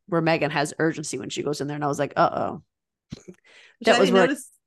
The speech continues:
Speaker 2: Yeah, I didn't notice that at first, but going back and thinking about it, okay, that makes sense, that, 'cause she knows what happened,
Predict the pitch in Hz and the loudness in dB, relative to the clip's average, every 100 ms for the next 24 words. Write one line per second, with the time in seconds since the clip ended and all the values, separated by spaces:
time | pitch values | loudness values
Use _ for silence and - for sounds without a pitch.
0 | _ _ _ - 170 165 147 277 226 220 | _ _ _ -12 -6 -2 -2 -2 -2 -2
1 | 220 233 196 131 - - 180 139 180 - | -2 -4 -6 -8 -8 -6 -4 -4 -8 -12
2 | 180 196 202 190 175 175 175 170 185 185 | -8 -4 -4 -4 -4 -4 -6 -10 -10 -10
3 | 170 165 156 135 127 127 120 - 180 131 | -10 -8 -6 -6 -6 -8 -10 -14 -12 -10
4 | 139 - 131 - - 151 - - - - | -10 -12 -16 -16 -14 -12 -12 -16 -18 -12
5 | - _ _ - - - 180 156 117 - | -12 _ _ -16 -14 -12 -12 -12 -12 -14
6 | 165 160 - - 202 | -14 -14 -16 -16 -18